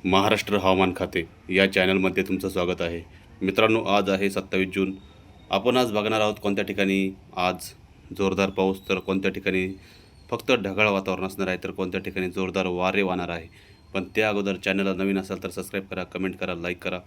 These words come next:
व्हिडिओ आवडल्यास नक्की शेअर करा. चला तर आपण व्हिडिओला सुरुवात करूया. तुम्ही बघताय की नाशिक या ठिकाणी वातावरण ढगाळ आहे, त्याचबरोबर इगतपुरी, त्र्यंबक, निफाड, सिन्नर या ठिकाणी हलक्या स्वरूपाचा पाऊससुद्धा या ठिकाणी पडण्याची दाट शक्यता आहे मित्रांनो. त्याचबरोबर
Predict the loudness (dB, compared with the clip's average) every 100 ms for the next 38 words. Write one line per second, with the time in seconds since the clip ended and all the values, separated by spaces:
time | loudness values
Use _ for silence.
0 | -18 -20 -20 -18 -6 -2 2 2 4 0
1 | 0 -2 -6 -8 -8 -6 -4 -4 -4 -6
2 | -6 -6 -4 -4 -4 -6 -6 -8 -8 -8
3 | -8 -8 -14 -20 -20 -14 -2 -2 2 0
4 | 2 -2 -2 -4 -4 -2 -2 -2 -2 -4
5 | -8 -16 -20 -20 -16 -10 -6 -2 -2 -2
6 | -2 -2 -2 -4 -2 -2 -2 0 -2 -2
7 | -4 -2 -2 0 -2 -6 -20 -20 -20 -14
8 | -8 -2 -2 -2 -4 -2 0 0 -2 -4
9 | -2 0 -2 -8 -20 -10 -6 -4 -4 -4
10 | -6 -6 -6 -6 -6 -6 -4 -4 -4 -4
11 | -6 -6 -10 -8 -8 -4 -4 -4 -10 -8
12 | -6 -4 -4 -6 -6 -6 -6 -10 -12 -20
13 | -20 -20 -14 -2 -2 0 -2 -2 -4